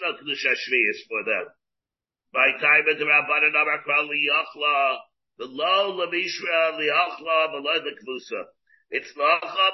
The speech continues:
but not for, but not, it's not gonna be Kaddish for Kedusha Shvius. The lo, again, La'achla, the lo Lamishra, the La'achla, the lo Lekvusa. You cannot use it for other things. What did the Tanna Kama here say?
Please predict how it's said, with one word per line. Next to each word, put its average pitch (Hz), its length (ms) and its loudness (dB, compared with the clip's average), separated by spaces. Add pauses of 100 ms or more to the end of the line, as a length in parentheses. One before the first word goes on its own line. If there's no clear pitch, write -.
but 147 220 -4
not 180 260 4 (100)
for, 214 200 0 (380)
but 143 140 0 (100)
not, 185 400 4
it's 139 200 -6
not 160 260 -2
gonna 208 160 -6
be 143 220 -4
Kaddish 160 320 -4
for 131 100 -6
Kedusha 127 400 -6
Shvius. 113 640 -2 (880)
The - 80 0
lo, 170 260 2 (180)
again, 165 300 0
La'achla, 180 680 0
the 160 100 -6
lo 170 220 -2
Lamishra, 175 580 -2
the 151 60 -6
La'achla, 175 480 0
the 156 80 -6
lo 170 180 0
Lekvusa. 165 720 -2 (840)
You 156 180 -2 (100)
cannot 175 540 6
use 180 260 -2
it 147 180 0
for 156 180 -2
other 165 380 4
things. 143 520 0 (600)
What 170 220 -6
did 165 100 -16 (120)
the - 40 -16
Tanna 175 320 6
Kama 170 360 2
here 156 220 4
say? 143 440 2